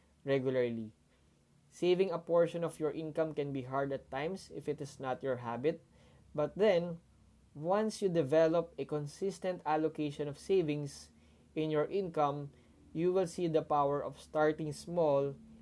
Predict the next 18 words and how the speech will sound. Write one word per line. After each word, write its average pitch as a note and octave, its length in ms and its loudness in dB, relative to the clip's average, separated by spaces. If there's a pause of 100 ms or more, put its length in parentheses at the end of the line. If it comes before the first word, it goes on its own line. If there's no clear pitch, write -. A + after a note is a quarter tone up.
(180)
in D3 300 -2
building E3+ 380 4
your C#3+ 260 0
emergency B2 480 -6
fund. G2+ 400 -12 (1000)
We F3+ 120 4
also G3 340 4
call D#3 380 4
this D3 180 -4
principle C#3 520 -6
by B2+ 200 -2 (120)
paying E3 280 0
yourself C3+ 560 -4
first. B2 320 -10 (640)
Yes, C3 440 0 (520)
paying D3+ 340 4
yourself C3 460 -2 (160)
first. A2 360 -6